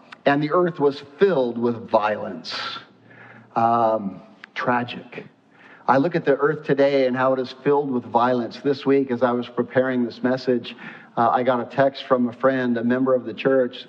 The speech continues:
"Urgent prayer, please pray. Fifteen-year-old is missing, fifteen-year-old girl." They've gone online, gone on her computer, and they now learn she was being groomed, and now she has disappeared.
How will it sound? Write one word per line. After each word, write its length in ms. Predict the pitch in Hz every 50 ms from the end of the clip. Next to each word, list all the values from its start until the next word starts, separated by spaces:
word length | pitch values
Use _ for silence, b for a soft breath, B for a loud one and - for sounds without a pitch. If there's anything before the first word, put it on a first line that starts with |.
| - -
"Urgent 480 | 160 160 156 156 143 147 147 131 - -
prayer, 440 | - 135 135 143 139 131 123 117
please 340 | - - 139 147 151 143 135
pray. 480 | - - - 143 139 135 123 117 107 - B B B B B B
Fifteen-year-old 1200 | B - 170 180 180 - - - 156 151 143 131 127 123 127 131 127 127 123 120 120 117 - - 139
is 160 | 135 123 -
missing, 640 | 117 120 135 139 - - - 127 113 107 95 104 -
fifteen-year-old 800 | - 139 - - 143 139 135 131 131 131 131 127 123 123 120 104
girl." 480 | 120 123 127 123 117 110 - - - - - B B B B B B B B B B B
They've 200 | 131 135 139 127
gone 280 | 123 156 156 160 156
online, 640 | 151 151 147 143 139 143 165 165 160 147 139 135 131
gone 260 | 123 139 151 160 156
on 120 | 156 147 143
her 100 | 139 -
computer, 540 | - 127 120 156 160 165 156 143 131 123
and 220 | 113 131 127 123 120
they 120 | 127 127
now 260 | 123 135 135 139 139
learn 480 | 139 131 135 147 151 151 139 131 120 117
she 200 | - - 139 135
was 160 | 135 127 120
being 360 | 110 - 127 127 127 123 123
groomed, 640 | 117 104 113 120 131 131 131 120 104 98 98 90 85 - -
and 160 | 113 110 110
now 220 | 120 120 123 127
she 240 | 123 - - 123 123
has 160 | 117 113 98
disappeared. 760 | 90 - 113 - - 120 104 - 131 127 123 117 110 104 98